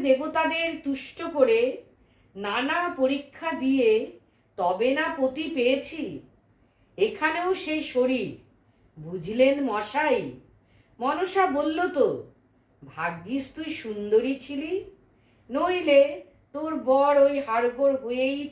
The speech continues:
থাকতো।" হি হি হি, উন্মাদিনী হাসি। রাতে নামলেই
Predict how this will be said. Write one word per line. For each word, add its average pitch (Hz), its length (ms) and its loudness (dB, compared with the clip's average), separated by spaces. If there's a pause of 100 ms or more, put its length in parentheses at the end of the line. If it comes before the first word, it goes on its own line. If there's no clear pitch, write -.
থাকতো।" 196 600 -6 (880)
হি 262 80 4
হি 285 340 2
হি, 180 320 -6 (280)
উন্মাদিনী 320 720 0
হাসি। 285 600 -4 (580)
রাতে 214 540 -2
নামলেই 269 880 0